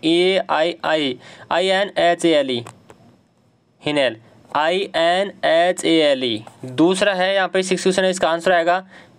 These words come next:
ए एन एक्स आई ई एन टी, ए, एक्स, ए एन एक्स आई ई एन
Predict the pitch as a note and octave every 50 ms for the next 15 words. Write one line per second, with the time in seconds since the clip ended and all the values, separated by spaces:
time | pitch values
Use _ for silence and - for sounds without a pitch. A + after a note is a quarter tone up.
0 | - - D#3+ E3 F3 F3+ - - D3 D3 D3 D#3 E3 E3+ - - D#3 D#3 D#3+ F3
1 | F3 - - - - C#3 C#3 C#3+ D#3 E3 F3+ F#3 F#3 - _ _ - D#3+ D3+ E3
2 | D#3+ - - D3+ D3+ D#3 D3+ D3+ - D3+ C#3+ C#3 B2+ B2 - - C#3 C3+ C3+ B2
3 | B2 A#2+ - - C#3+ D#3 E3+ F3 - E3 D#3+ E3+ - - - - _ _ _ _
4 | _ _ _ _ _ _ - B2 C#3+ D#3+ F3 F#3 F#3 F3+ - D3+ D#3+ E3 F3 E3
5 | D3 D#3 F3 F#3+ F#3+ - - C#3 D3 D#3 E3+ E3+ - D#3+ E3+ E3 D#3+ E3 F#3 A3
6 | B3+